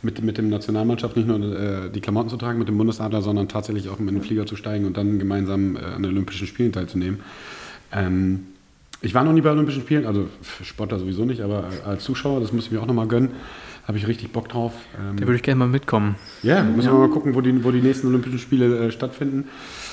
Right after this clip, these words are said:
Speaker 1: Äh, wenn sie jetzt noch was stattfinden und wie sie halt stattfinden, müssen wir halt mal gucken. Bin mal gespannt, ob die jetzt, ähm, ähm, jetzt stattfinden kurzfristig oder nicht und ob die ab-, ab-, abgesagt werden auf dieser komischen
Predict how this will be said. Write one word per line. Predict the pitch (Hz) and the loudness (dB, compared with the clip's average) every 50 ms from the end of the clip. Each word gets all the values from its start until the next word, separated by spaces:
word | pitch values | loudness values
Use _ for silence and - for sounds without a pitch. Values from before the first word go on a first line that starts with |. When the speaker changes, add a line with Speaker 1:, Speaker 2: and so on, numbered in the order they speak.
| - - - | -16 -10 -4
Speaker 1:
Äh, | - 113 117 110 | -2 0 2 2
wenn | 110 123 120 | 4 4 4
sie | 120 131 | 6 6
jetzt | 131 127 127 - 131 | 6 4 2 2 0
noch | 127 113 120 | 0 0 0
was | 120 - | -2 -4
stattfinden | - - 127 127 - - 120 113 | -2 -2 -4 -2 -2 -2 -2 0
und | 113 107 104 | 0 0 0
wie | 117 | 2
sie | 117 117 117 | 2 2 0
halt | 110 117 - | 0 -2 -2
stattfinden, | - 127 113 - - 107 110 | -2 -4 -4 -2 -2 -2 -2
müssen | 110 104 113 | -2 -2 -2
wir | 110 107 | -2 -2
halt | 107 107 101 | -2 -2 -2
mal | 107 107 | -2 -4
gucken. | 101 - 117 127 123 101 | -4 -4 -2 -2 -2 0
Bin | 107 107 | 0 0
mal | 107 101 98 | 0 0 -2
gespannt, | 101 - - 113 110 110 | -4 -4 -4 -4 -4 -4
ob | 107 - | -4 -2
die | - 113 | 0 0
jetzt, | 107 107 - - - | 0 -2 -6 -10 -10
ähm, | - 107 107 104 101 104 107 107 104 101 98 98 - - - | -8 -6 -4 -2 -2 0 0 0 0 0 -2 -4 -6 -8 -10
ähm, | 92 95 98 98 101 98 98 98 98 104 - | -8 -6 -6 -6 -4 -4 -4 -4 -6 -6 -8
jetzt | 95 95 - - - | -8 -8 -6 -8 -6
stattfinden | - - 117 - - 123 117 113 107 | -4 -6 -6 -2 -2 0 0 0 0
kurzfristig | - - 117 - - - 110 - - 117 | -2 -2 -4 -2 -4 -4 -4 -4 -2 -2
oder | 104 107 104 | 0 2 2
nicht | 107 117 - | 0 0 -2
und | 110 101 107 | -4 -6 -6
ob | 101 - | -4 -2
die | - 110 | -2 -2
ab-, | 104 101 - - | -2 -4 -4 -6
ab-, | 120 110 - - 95 | -6 -6 -6 -6 -8
abgesagt | 113 110 - 117 107 107 107 107 - | -6 -4 0 0 2 2 0 0 0
werden | 110 104 107 | 2 2 2
auf | 98 | 2
dieser | - 110 104 104 95 | 2 2 2 2 2
komischen | - 110 107 104 101 - 104 98 | 2 2 2 2 2 2 0 0